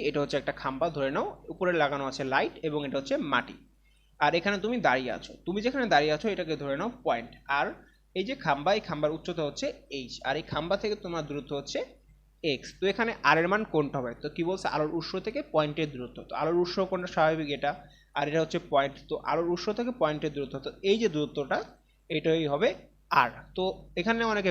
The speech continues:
ভুল করে, অনেকে মনে করে খাম্বা থেকে পয়েন্টের দূরত্ব, অর্থাৎ এই যে দূরত্বটা আছে এই দূরত্বটাকে আর মনে করে। অবশ্যই এটা করা যাবে না, কারণ এটা যদি করো ম্যাথ ভুল হয়ে যায়। আমাদের মনে রাখতে হবে আলোর উৎস থেকে পয়েন্টের দূরত্ব। আলোর উৎস হচ্ছে এটা, পয়েন্ট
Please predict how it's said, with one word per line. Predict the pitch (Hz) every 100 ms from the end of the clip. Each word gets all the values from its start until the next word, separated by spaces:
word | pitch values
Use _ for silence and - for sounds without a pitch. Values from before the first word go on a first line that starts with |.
| 143
ভুল | 143 127
করে, | 156 156 151
অনেকে | 156 175 147
মনে | 143
করে | 151 165 -
খাম্বা | 156 190 208
থেকে | 202 208 233 151
পয়েন্টের | 147 143 135
দূরত্ব, | 123 135
অর্থাৎ | 151 151 - 185
এই | 214
যে | 160
দূরত্বটা | 151 143 143 135 135
আছে | 233 359 - - _ _
এই | 180 190
দূরত্বটাকে | 185 175 175 175 190 220 135
আর | 135 135
মনে | 147 156
করে। | 123 - - _ -
অবশ্যই | 156 175 - 208
এটা | 180 185
করা | 139 135
যাবে | 143 247
না, | 294
কারণ | 135 135
এটা | 147 165 165 147
যদি | 143 -
করো | 233 170
ম্যাথ | 135 127
ভুল | 135 113
হয়ে | -
যায়। | 127
আমাদের | 135 147 151
মনে | 156
রাখতে | 165 -
হবে | 139 107
আলোর | 156 160 165
উৎস | - 202 214
থেকে | 247 311
পয়েন্টের | 147 143 143 139
দূরত্ব। | 127 - -
আলোর | 147 160 160
উৎস | - 175
হচ্ছে | 175 170
এটা, | 175 349 - _ _ _ 196
পয়েন্ট | 196